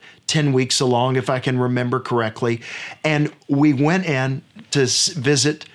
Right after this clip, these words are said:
the, the doctor, and they used a Doppler, uh, to try to find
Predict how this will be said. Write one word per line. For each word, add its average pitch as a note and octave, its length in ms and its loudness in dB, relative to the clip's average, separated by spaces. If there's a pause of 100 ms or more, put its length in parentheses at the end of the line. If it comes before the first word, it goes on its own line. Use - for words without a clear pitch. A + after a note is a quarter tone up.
(260)
the, - 220 -2
the D3 160 0
doctor, A#2+ 580 -2 (340)
and C#3+ 280 0
they C#3+ 480 -2
used E3 600 2
a E3 80 0
Doppler, C3 520 0 (500)
uh, A2+ 440 -2 (760)
to B2+ 120 -2
try D3+ 200 2
to D3+ 80 0
find C3+ 540 -2